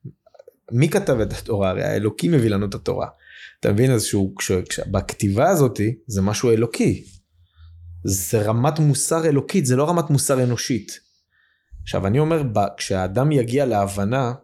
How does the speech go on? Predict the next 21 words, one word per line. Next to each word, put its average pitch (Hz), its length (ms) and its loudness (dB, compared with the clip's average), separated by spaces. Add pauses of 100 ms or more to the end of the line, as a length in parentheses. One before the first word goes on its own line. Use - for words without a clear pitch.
(100)
בהרבה 101 500 0
יותר 143 280 2
גבוהה 104 440 0
ממה 110 260 0
שהוא 120 220 -2
נמצא, 98 500 0 (800)
מבחינה 104 480 0
אלוקית, - 560 -2
מבחינת, 104 380 -4 (140)
מבחינת 107 380 -4
התורה 117 300 0
שהוא 107 240 -2
קורא, 123 200 2 (1300)
אנחנו 107 280 2
לא 139 100 4
נוכל 160 240 0
לסבול 127 540 0
את 117 100 2
זה, 98 180 -4 (300)
לשמוע 139 420 2
בכלל 113 340 0